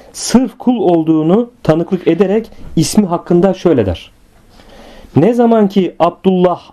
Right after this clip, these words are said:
ayağa kalktı, ona dua etti." Hüviyeti bakımından, hüviyeti hakkında ise şöyle buyurdu: "Kulunu geceleyin yürüten münezzehtir."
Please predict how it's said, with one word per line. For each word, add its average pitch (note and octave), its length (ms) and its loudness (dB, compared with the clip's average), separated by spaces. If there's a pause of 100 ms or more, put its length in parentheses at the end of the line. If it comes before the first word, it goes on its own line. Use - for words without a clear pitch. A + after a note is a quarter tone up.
ayağa E3 420 2
kalktı, G3+ 540 0 (480)
ona F3+ 380 0 (200)
dua C#3 320 4
etti." G2 360 -4 (2250)
Hüviyeti F#3+ 380 0
bakımından, A#3+ 640 -2 (340)
hüviyeti F#3 380 0
hakkında G#3 400 0
ise A#3 320 0
şöyle F3+ 380 -2
buyurdu: F#2 360 -4 (540)
"Kulunu F3+ 460 2 (280)
geceleyin D3+ 600 0
yürüten E3 540 0 (100)
münezzehtir." A#2+ 680 0